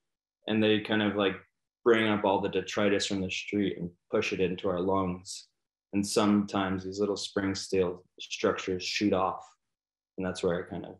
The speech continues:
collect them and turn them into the scaffolding for these wax structures. You can go to the next slide here.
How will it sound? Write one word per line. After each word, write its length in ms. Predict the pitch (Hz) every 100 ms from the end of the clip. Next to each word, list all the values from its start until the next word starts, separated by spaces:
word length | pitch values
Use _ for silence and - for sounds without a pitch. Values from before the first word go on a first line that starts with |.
| _
collect 300 | - 95 -
them 180 | - 98
and 120 | 85 87 _ _ _ _ _ -
turn 200 | 117 107
them 140 | 104
into 180 | 101 101
the 160 | 95 95
scaffolding 720 | - 95 92 101 90 87 85
for 120 | 92
these 220 | 92 92
wax 280 | 90 85 -
structures. 600 | - 87 - 101 101 - _ _ _ _ _ _ _ _ _ _ _
You 140 | 107
can 80 | 95
go 80 | -
to 60 | 101
the 60 |
next 280 | - - -
slide 220 | 67 64 -
here. 140 | -